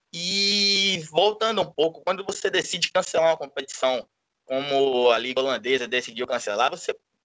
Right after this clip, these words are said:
tá jogando sete meses, oito meses fora. Quer dizer, os clubes pagaram salários durante esse período, o torcedor foi ao estádio durante esse período, então é um prejuízo irreparável, né? Eu acho que a uefa deveria decidir uma data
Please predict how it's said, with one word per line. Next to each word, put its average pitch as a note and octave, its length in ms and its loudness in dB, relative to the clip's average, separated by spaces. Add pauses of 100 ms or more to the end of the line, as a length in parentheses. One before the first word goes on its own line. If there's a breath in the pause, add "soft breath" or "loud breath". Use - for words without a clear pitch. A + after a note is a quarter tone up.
tá G#3 120 0
jogando G#3 320 -2
sete - 400 -4
meses, F3+ 340 -2
oito E3+ 260 0
meses D#3+ 340 -4
fora. F#3+ 380 4 (460)
Quer E3+ 80 -10
dizer, E3 240 -2
os C#3+ 120 -6
clubes F3 260 -8
pagaram G3+ 440 -2
salários D#3 460 0
durante C#3+ 300 -2
esse - 100 -16
período, C#3 460 -4 (240)
o C3+ 100 -14
torcedor F3+ 480 -2
foi A3 260 6
ao A3+ 60 0
estádio D3+ 400 -4
durante C3+ 260 -2
esse - 160 -10
período, D#3 580 -2
então G3 320 2
é A#3 40 2
um A#3 140 2
prejuízo G#3 460 -2
irreparável, D#3+ 600 -2
né? A2+ 80 -16 (340)
Eu B2+ 100 -8
acho C#3 200 -6
que - 80 -2
a E3+ 100 4
uefa E3 320 0
deveria D#3 400 0
decidir D3+ 460 -4
uma E3 140 2
data B2+ 520 -4